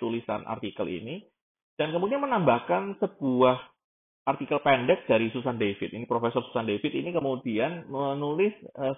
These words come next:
sebuah tulisan berjudul Three Ways to Better Understand Your Emotion. Nah, di dalam tulisan ini, eh, Profesor Susan David ini kemudian dia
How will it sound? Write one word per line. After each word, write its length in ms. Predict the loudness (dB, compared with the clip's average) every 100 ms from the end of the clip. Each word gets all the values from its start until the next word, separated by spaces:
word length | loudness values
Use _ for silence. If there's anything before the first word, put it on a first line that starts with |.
| 0
sebuah 480 | -2 2 4 4 2
tulisan 480 | -2 -2 -4 -4 -2
berjudul 400 | -4 -2 -2 -2
Three 200 | -2 0
Ways 200 | 2 2 0
to 80 | -2
Better 280 | 0 0 -2
Understand 400 | -4 -6 -6 -2
Your 240 | -2 -4
Emotion. 480 | -6 -6 -6 -4 -6 -10 _ _ _ _ _ 2
Nah, 160 | 4
di 160 | 2 4
dalam 320 | 4 4 2 0
tulisan 320 | 0 0 -4
ini, 480 | -6 -6 -6 -6 -10 _ _ _ 2
eh, 360 | 4 4 2 0 -6 0
Profesor 800 | 2 2 0 0 0 0 -4 -12 -18 -8
Susan 240 | -4 0
David 360 | 2 0 -2 -6
ini 240 | -6 -6 -6
kemudian 640 | -2 -2 -2 0 -2 -2
dia 400 | -4 0 0